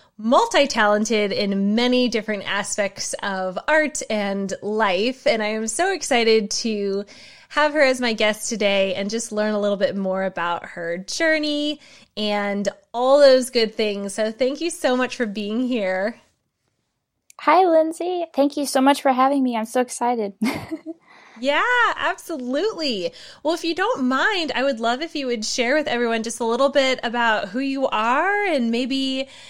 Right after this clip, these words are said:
Speaker 1: your background and what you're up to.
Speaker 2: Absolutely, yeah. So I, I've been a dancer and an instructor and a choreographer for about twenty years now. And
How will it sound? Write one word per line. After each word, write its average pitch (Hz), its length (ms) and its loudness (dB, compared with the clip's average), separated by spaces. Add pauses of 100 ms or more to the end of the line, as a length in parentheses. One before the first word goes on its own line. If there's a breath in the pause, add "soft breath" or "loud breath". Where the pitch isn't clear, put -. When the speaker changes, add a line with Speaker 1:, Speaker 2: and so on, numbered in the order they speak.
(140 loud breath)
Speaker 1:
your 262 160 2
background 262 560 2
and 349 80 -4
what 349 140 -2
you're 339 100 2
up 480 200 0
to. 175 320 -2 (760)
Speaker 2:
Absolutely, 226 600 4
yeah. 247 300 -4 (420 loud breath)
So 254 480 4 (120)
I, 269 560 4
I've 262 240 6
been 294 140 2
a 320 80 2
dancer 214 640 -2 (100)
and 202 120 -4
an 202 100 -2
instructor 208 840 -6
and 247 160 2
a 269 40 -4
choreographer 220 640 4
for 185 380 0
about - 720 0
twenty 240 400 -2
years 208 260 -4
now. 202 360 -2 (600 loud breath)
And 214 480 2